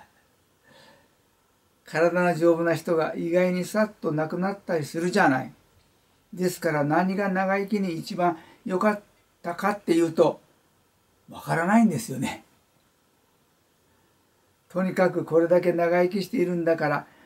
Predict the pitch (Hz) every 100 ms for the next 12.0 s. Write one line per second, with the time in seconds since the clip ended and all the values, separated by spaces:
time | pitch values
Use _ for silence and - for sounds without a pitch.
0 | _ - 180 185 202 202 170 156 165 175
1 | 175 175 156 175 170 170 190 160 - -
2 | _ - 170 175 196 208 196 170 - 170
3 | 170 - 190 185 180 175 170 165 165 156
4 | - - - _ _ _ _ _ - 180
5 | 185 196 202 214 214 202 202 202 - 143
6 | 143 143 143 135 139 151 151 143 - -
7 | - - _ _ _ _ - _ _ _
8 | _ _ _ _ - 196 202 185 170 143
9 | 143 165 156 - 185 165 143 165 - _
10 | _ _ _ 185 147 - 185 - - -
11 | 190 190 156 165 147 175 175 165 175